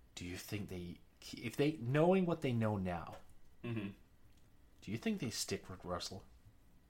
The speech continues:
Speaker 2: Like, do they regret? Should they have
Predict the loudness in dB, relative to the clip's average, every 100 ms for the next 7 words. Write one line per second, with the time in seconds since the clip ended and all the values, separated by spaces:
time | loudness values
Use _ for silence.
0 | -20 -20 -16 -8 -6 2 4 6 6 4
1 | 6 8 8 6 -4 -18 -8 2 6 8
2 | 10 10 12 10 8